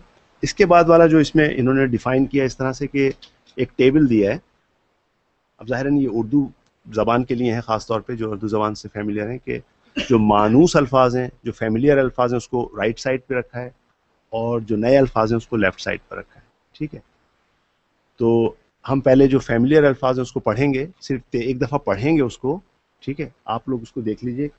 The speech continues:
जिसको नहीं आता उसमें से कोई, वो उसको mark कर ले, अगर कोई सवाल हो तो पूछ ले, ठीक है? मानूस अल्फाज में से जो है पहले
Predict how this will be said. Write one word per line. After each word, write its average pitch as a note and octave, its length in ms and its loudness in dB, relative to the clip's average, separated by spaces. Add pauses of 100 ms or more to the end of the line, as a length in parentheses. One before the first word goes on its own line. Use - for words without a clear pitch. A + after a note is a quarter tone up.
(160)
जिसको A#2+ 320 -4
नहीं C3 360 2
आता A#2 260 0
उसमें G#2 260 -6
से A2 180 -10
कोई, A#2+ 220 -6 (500)
वो C#3 100 -6
उसको C3+ 220 -8
mark A#2+ 280 -4
कर A#2+ 120 -4
ले, A2+ 140 -2
अगर A2 160 -4
कोई - 140 -14
सवाल A2 340 0
हो G#2+ 80 -2
तो G2 80 -14
पूछ - 280 -18
ले, G2+ 140 -12 (160)
ठीक C#3 160 -6
है? D3 120 -8 (2000)
मानूस B2 320 4
अल्फाज C3+ 320 2
में C3+ 100 4
से B2+ 140 -2
जो B2 120 2
है B2 120 4
पहले A#2 280 2